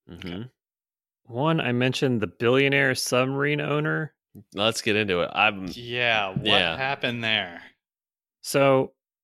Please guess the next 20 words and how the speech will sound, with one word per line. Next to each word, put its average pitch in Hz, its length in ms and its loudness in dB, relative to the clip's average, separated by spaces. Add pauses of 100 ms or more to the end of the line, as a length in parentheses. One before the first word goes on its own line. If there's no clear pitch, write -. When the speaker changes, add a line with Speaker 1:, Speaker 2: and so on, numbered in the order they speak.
(920)
Speaker 2:
billionaire, 165 800 6
I 143 40 -6
think 123 160 0
a 110 40 0
Danish 165 460 4
billionaire 143 500 4
by 117 160 4
the 113 100 2
name 123 500 2
of, 120 920 -2 (260)
let 220 140 -18
me 135 140 -14 (160)
make - 160 -12
sure - 140 -12
I - 40 -12
get - 200 -12
it - 120 -14
right, 50 320 -10 (540)
Peter 180 380 4
Madsen, 117 680 0